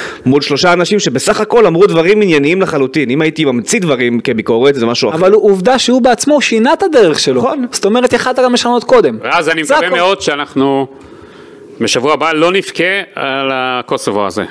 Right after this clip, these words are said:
Speaker 3: שלא
Speaker 1: יש לך
Speaker 3: נבכה.
Speaker 1: כמה לבכות בדרך, יש לך קוסובו בבית, יש לך רומניה בחוץ, שראית בחצי השני כמה אתה יותר
Speaker 3: לא, אבל
Speaker 1: טוב.
Speaker 3: אני, קוסו-, אני הגע-,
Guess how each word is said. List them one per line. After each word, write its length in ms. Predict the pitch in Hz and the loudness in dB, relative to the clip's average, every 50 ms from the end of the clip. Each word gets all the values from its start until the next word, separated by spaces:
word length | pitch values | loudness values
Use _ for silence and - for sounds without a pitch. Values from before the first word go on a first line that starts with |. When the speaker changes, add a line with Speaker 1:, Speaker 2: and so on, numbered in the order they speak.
| - | -10
Speaker 3:
שלא 280 | - - 120 120 135 143 147 | -8 -6 -4 -2 -2 -2 -2
Speaker 1:
יש 80 | 139 - | -4 -4
לך 60 | - | -4
Speaker 3:
נבכה. 100 | 131 123 | -4 -2
Speaker 1:
כמה 300 | 143 170 185 202 196 180 | -2 0 2 2 2 2
לבכות 320 | 143 131 - - 120 101 | 2 2 0 -2 -2 0
בדרך, 480 | 98 101 95 92 92 90 - - - - | 0 0 2 2 0 0 -2 -2 -2 -2
יש 120 | 120 117 | -2 0
לך 60 | - 120 | -2 -2
קוסובו 500 | 110 - 131 123 147 131 120 117 113 107 | -2 -4 -4 -2 -2 0 0 0 0 0
בבית, 440 | 113 113 113 120 - - - - - - | 0 -2 -2 -2 -4 -6 -10 -10 -6 -4
יש 140 | 104 104 | -4 -4
לך 60 | - 127 | -4 -4
רומניה 520 | 120 107 113 110 120 127 131 135 135 131 | -2 -2 0 0 0 0 0 2 0 0
בחוץ, 640 | 117 113 - - 180 175 151 - - - - - - - - | 0 -2 0 2 4 4 4 2 -2 -6 -6 -6 -8 -8 -6
שראית 400 | - - 110 104 113 131 - 131 | -4 -4 -2 0 0 0 0 -2
בחצי 360 | 123 - - 139 127 - 139 | -2 -4 -4 -4 -4 -2 -2
השני 220 | 123 - 131 127 120 | -2 -2 -2 -2 -2
כמה 200 | - 127 127 123 | -2 -4 -4 -4
אתה 120 | 110 123 | -4 -4
יותר 160 | 110 107 196 | -2 0 2
Speaker 3:
לא, 60 | 220 214 | 2 2
אבל 140 | 185 185 190 | 4 4 2
Speaker 1:
טוב. 80 | 190 196 | 4 2
Speaker 3:
אני, 100 | 208 196 | 2 2
קוסו-, 280 | - 220 226 220 254 | 2 0 -2 0 -2
אני 140 | 226 185 170 | -2 -2 -2
הגע-, 160 | 196 165 165 | -2 -2 -4